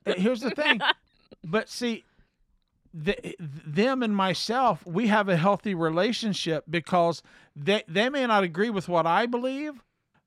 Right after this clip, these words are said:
Speaker 1: but they know that I had a process that got me to that belief.
Speaker 2: And it was founded in Scripture.
Speaker 1: And it was founded in Scripture.
Speaker 2: It wasn't founded in your
Speaker 1: And I know
Speaker 2: interpretation of
Speaker 1: that
Speaker 2: the
Speaker 1: they had a
Speaker 2: news.
Speaker 1: process that got them
Speaker 2: Yep.
Speaker 1: to their belief, and it's founded in Scripture. And so because of that,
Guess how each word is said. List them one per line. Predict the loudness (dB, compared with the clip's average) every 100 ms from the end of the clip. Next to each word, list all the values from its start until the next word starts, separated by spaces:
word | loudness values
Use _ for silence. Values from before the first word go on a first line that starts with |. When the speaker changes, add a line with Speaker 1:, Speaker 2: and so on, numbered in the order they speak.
| -2
Speaker 1:
but | 0 2
they | 2
know | 4 6 6
that | 6 4
I | 4
had | 4 2
a | 0
process | 2 2 2 -2 -6
that | -6 -2
got | 0 0
me | -4
to | -4
that | -4 -4
belief. | -2 -2 -2 -2
Speaker 2:
And | -6
it | -8
was | -10 -8
founded | -8 -6 -8
in | -10
Scripture. | -12 -14 -12 -6
Speaker 1:
And | -2 -2
it | -2
was | -4
founded | -4 0 2 2 2 0 0
in | -4
Scripture. | -2 -2 0
Speaker 2:
It |
wasn't | -2 -2 -4 -4
founded | -4 -2 -4
in | -6
your | -4 4
Speaker 1:
And | 4 6
I | 4 4
know | 4 2
Speaker 2:
interpretation | 2
of | 0
Speaker 1:
that |
Speaker 2:
the | 0
Speaker 1:
they | 2
had | 4 2
a |
Speaker 2:
news. | 0
Speaker 1:
process | 0 0 -2 -4 -6 -6 -10 -10
that | -8 -2
got | 2 2
them | 2 -2
Speaker 2:
Yep. | 0
Speaker 1:
to | -2
their | 0 0 2
belief, | 2 2 0 -2 -6 _ _ _ _ -2
and | 0
it's | 0 -4
founded | -2 0 2 2 0
in | -2
Scripture. | -6 -4 -4 -2 -4 -4 -4 -10 -8 -2
And | -2 2
so | 0
because | 0 -2 2 4 4 2
of | -4 -2
that, | -4 -4 -6 -10